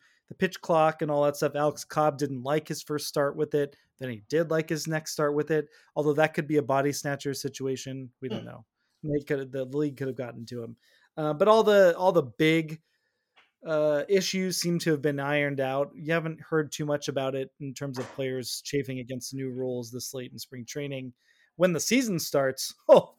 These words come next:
Speaker 1: that'll be, <laughs> we'll see what happens. <laughs> That'll be fun for sure. 'Cause I, I guess the pitch clock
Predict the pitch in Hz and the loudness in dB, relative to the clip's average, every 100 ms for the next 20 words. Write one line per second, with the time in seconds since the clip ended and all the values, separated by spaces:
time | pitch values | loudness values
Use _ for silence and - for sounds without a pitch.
0 | _ 220 208 170 180 - - 208 - - | _ 6 8 8 4 2 4 4 4 0
1 | 294 247 269 190 165 156 - - - _ | 6 6 6 4 2 2 -4 -6 -8 _
2 | - - - - - 220 - 202 233 190 | -10 -10 -10 -10 -4 -2 4 6 6 4
3 | 175 - 139 131 135 - 147 127 - - | 0 0 0 -2 -8 -4 -2 -2 -4 -18
4 | - - 170 165 202 202 247 247 185 - | -20 -2 2 4 4 6 4 4 -2 2
5 | 214 - 180 156 | 0 4 4 4